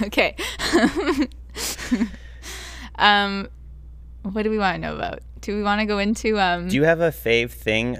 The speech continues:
Speaker 2: slash person of the week, Kelsey?
Speaker 1: Fuck. <laughs> Stop being so cheeky.
Speaker 2: Well, let me, I'm actually, I'm interested. What happened this week? Person-wise.
Speaker 1: <clears throat>
Speaker 2: Personally.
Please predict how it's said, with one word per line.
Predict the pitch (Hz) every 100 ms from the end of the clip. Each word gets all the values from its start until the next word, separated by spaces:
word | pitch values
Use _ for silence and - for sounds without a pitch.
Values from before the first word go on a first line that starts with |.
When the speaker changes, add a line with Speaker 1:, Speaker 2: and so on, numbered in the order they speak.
| -
Speaker 2:
slash | - 107 104
person | - 113 117 117
of | 110
the | 104
week, | 107 120 -
Kelsey? | 170 175 - 226
Speaker 1:
Fuck. | - - - - - - - - - - - -
<laughs> | 480 466 - - - - 302 -
Stop | - - 220 262
being | 370 285 370
so | - 233 190 196 - - -
cheeky. | 277 285 269 233 190
Speaker 2:
Well, | 180
let | 190
me, | 196 196
I'm | 175 196
actually, | 190 190 202 185
I'm | 180
interested. | 190 - 170 120 110
What | 120
happened | 131 - 104 107
this | -
week? | 98 90 - - - - - - - - - - - - - - - - - -
Person-wise. | 135 - 117 98 95 -
Speaker 1:
<clears throat> |
Speaker 2:
Personally. | - 143 - 113 98 95